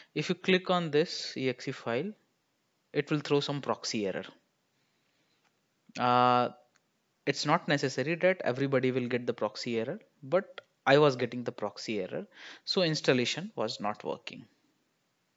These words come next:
You can see after taking a couple of minutes, it has, uh, the catalog could not be loaded. Please sure that you have network access and if needed, configure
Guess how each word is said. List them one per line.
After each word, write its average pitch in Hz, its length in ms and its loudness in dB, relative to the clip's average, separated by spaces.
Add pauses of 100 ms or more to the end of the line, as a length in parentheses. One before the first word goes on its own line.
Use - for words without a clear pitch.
(1600)
You 143 100 2
can 139 160 6
see 196 280 -4 (640)
after 135 340 4
taking 139 380 -2
a 139 40 -6
couple 131 300 2
of 131 160 -2
minutes, 131 480 -6 (100)
it - 200 -6
has, 123 400 2
uh, 123 100 2 (140)
the 127 100 -2
catalog 127 560 2
could 120 160 -6
not 123 260 -4
be 127 100 -2
loaded. 127 440 -2
Please 127 240 -4
sure 120 220 0
that 127 240 -2
you 120 100 -4
have 113 180 -2
network 117 460 -4
access 165 420 -6
and 117 200 -4
if - 160 -8
needed, 127 320 -6
configure 110 440 -4